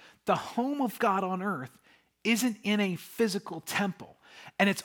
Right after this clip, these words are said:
also not gonna be with Jesus simply staying on earth.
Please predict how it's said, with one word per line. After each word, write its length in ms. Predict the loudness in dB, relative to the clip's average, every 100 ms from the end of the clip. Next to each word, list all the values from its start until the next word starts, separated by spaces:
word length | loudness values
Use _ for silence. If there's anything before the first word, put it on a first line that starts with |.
| 0
also 380 | 0 2 0
not 320 | 2 4 4 2
gonna 160 | -2
be 180 | -2 -2
with 280 | -2 -2 -4
Jesus 440 | -4 0 2 2
simply 400 | 0 -2 -2 -4
staying 720 | -4 -4 4 4 4 2 0
on 320 | -2 -4 -4 -4
earth. 360 | -6 -6 -8